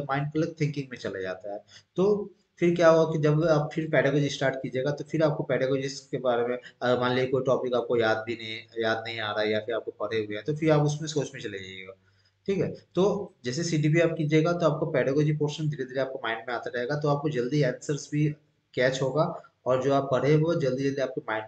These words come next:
में आने लगेगा। तो यही मेरा कहने का मतलब है कि आप सीडीपी के साथ-साथ जो other subject का पेडागोजी है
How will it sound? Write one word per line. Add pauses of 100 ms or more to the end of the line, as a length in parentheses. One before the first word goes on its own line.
में
आने (500)
लगेगा। (400)
तो (400)
यही
मेरा
कहने
का
मतलब
है (340)
कि (480)
आप
सीडीपी
के
साथ-साथ
जो
other
subject
का
पेडागोजी
है